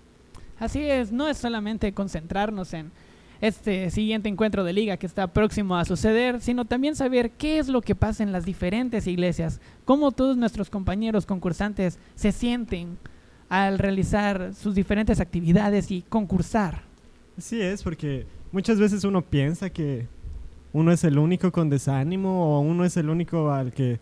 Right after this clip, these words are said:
Speaker 2: le cuesta la memorización, pero esperamos que a través de este, este programa podamos darnos cuenta que hay otros que al igual que nosotros tienen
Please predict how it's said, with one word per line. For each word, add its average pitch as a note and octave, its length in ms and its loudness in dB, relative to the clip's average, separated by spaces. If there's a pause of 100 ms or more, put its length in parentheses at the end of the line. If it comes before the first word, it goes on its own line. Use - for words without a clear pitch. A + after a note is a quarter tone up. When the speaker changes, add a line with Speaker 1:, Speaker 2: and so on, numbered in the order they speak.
(280)
Speaker 2:
le C#3 160 0
cuesta D3 400 2
la E3 80 0
memorización, D3 720 0
pero F3+ 460 -2 (560)
esperamos F#3 480 2
que G3+ 100 0
a F3+ 100 2
través D#3+ 380 2
de D#3 160 4
este, C#3 460 0 (180)
este D3+ 220 0
programa C#3+ 540 4
podamos F3+ 340 2
darnos G3+ 280 2
cuenta G3 240 0 (200)
que D#3+ 100 0
hay D#3 240 2
otros E3+ 540 0 (180)
que D#3+ 80 2
al C#3+ 140 4
igual D#3+ 240 2
que G#3 80 -2
nosotros F#3 560 -4 (200)
tienen E3 500 2